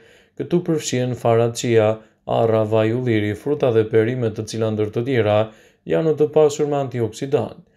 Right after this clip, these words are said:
Këto ushqime ju ndihmojnë, jo vetëm që të humbisni në peshë,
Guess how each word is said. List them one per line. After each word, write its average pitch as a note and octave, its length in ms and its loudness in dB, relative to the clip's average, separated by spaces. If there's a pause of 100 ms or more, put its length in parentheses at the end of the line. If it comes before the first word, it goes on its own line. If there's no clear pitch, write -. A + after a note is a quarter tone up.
(260)
Këto A#2+ 220 -6
ushqime D3 400 0
ju C3 100 0
ndihmojnë, A2+ 580 -2 (400)
jo - 140 4
vetëm B2+ 320 -2
që B2 160 -6
të C3+ 160 -4
humbisni B2+ 480 -4
në B2+ 160 -4
peshë, A#2 480 2